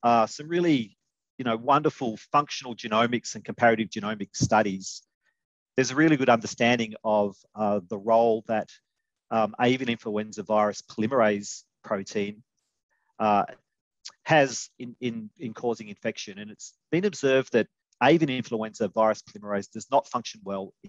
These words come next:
in mammalian cells. And this is called host restriction. And when this was studied, it was identified that there's a, a difference in a particular gene called A N P thirty-two A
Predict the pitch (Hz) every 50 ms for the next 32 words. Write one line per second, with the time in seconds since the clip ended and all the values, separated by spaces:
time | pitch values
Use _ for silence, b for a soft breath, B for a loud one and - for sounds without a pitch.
0 | - - 98 101 98 95 92 92 98 101 98 101 98 98 98 - - - 147 131
1 | 90 87 90 - - 110 120 123 - 139 - - - 110 101 - - 110 107 98
2 | - - - _ _ - - - 151 - - - - 98 156 _ _ _ _ _
3 | _ _ _ _ _ _ _ _ _ _ _ _ _ _ - 127 131 156 190 196
4 | 190 - - 131 - - - - 143 156 156 131 117 98 110 107 123 113 110 -
5 | 127 127 135 - - 120 110 104 - - - 113 110 101 - 110 104 107 - -
6 | - 120 117 - - 175 180 - - 156 120 101 - - - _ 120 117 113 -
7 | - 117 - - 190 - - 170 143 117 104 - 123 117 110 98 90 87 101 _
8 | _ _ _ _ _ _ _ - - 120 110 107 - - 113 120 120 120 113 107
9 | 98 - 117 110 104 101 - 110 104 101 104 - - 104 101 104 104 101 95 90
10 | 90